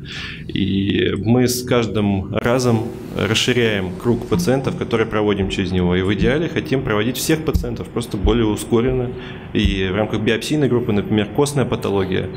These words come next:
идет вся через биопсийную группу. Даже если это будет пятнадцать человек в неделю, они будут проходить через биопсийную группу. Да, это отнимает много времени и у хирурга, который должен сорваться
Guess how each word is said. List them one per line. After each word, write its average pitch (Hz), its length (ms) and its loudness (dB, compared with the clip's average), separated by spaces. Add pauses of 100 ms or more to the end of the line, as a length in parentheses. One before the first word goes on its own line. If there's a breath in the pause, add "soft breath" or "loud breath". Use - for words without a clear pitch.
(140)
идет 113 280 0
вся - 280 0
через 95 320 0
биопсийную 95 560 0
группу. 95 300 -4
Даже 98 260 0
если 98 220 -2
это - 80 2
будет 101 280 -8
пятнадцать 117 380 -2
человек 113 240 -2
в - 40 -8
неделю, 101 320 0
они 92 120 0
будут 101 240 -2
проходить 95 380 -2
через 95 160 -4
биопсийную 95 520 0
группу. 95 380 -4 (420 loud breath)
Да, 101 300 2
это 117 400 2
отнимает 110 500 0
много 110 280 0
времени 104 600 2
и 101 120 2
у 127 120 6
хирурга, 113 420 0
который 107 340 0
должен 98 240 0
сорваться 101 600 0